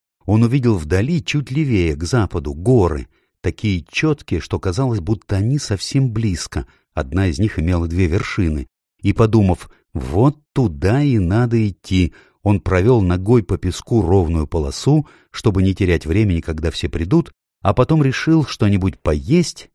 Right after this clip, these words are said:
и направился к реке. Усыпальницы оказались совсем не страшными, и теперь Шаста удивился, отчего они его так пугали.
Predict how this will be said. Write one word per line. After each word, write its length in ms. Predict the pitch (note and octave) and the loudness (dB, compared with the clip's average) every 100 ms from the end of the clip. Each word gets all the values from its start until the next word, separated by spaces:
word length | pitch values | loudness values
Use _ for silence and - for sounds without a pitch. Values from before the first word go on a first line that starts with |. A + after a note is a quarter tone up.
| _ - | _ -8
и 100 | E2 | -6
направился 800 | D2 - G2 A2+ G#2+ - G2 F2+ _ | -6 -4 -2 0 -2 -4 -8 -8 _
к 80 | - | -8
реке. 380 | D#2+ - C#2 A#1 _ _ _ _ _ _ | -8 -6 -10 -12 _ _ _ _ _ _
Усыпальницы 800 | G2+ - G#2+ D#3 D3+ C#3 C3+ A#2+ - _ _ | -2 -2 2 2 2 2 0 -2 -4 _ _
оказались 480 | - - F#2 E3+ D#3 | -4 0 2 2 0
совсем 320 | - D2+ A#2+ | -4 -4 -2
не 100 | A#2+ | -2
страшными, 680 | F2 - E2+ E2 - D2 C#2 - _ _ | -4 -4 -2 -2 -4 -6 -6 -12 _ _
и 120 | - F#2 | -4 -2
теперь 320 | G#2 C3 A#2+ | 0 2 2
Шаста 520 | - B2+ - A#2 G#2 - | 2 -2 -2 -2 -4 -2
удивился, 840 | G#2+ F#2 F#2 G#2+ D3 C3+ - F2 - _ | -2 0 0 2 2 2 0 -2 -4 _
отчего 760 | - F2+ _ - E2 C#2 F#2 C3+ | -6 -6 _ -4 -2 -2 2 2
они 200 | C3 E2 | 2 2
его 300 | G2+ D2 F#2 | 0 0 -4
так 260 | - E2 | -4 -8
пугали. 460 | - G#2 G2+ D#2 C2 | -6 -4 -2 -4 -6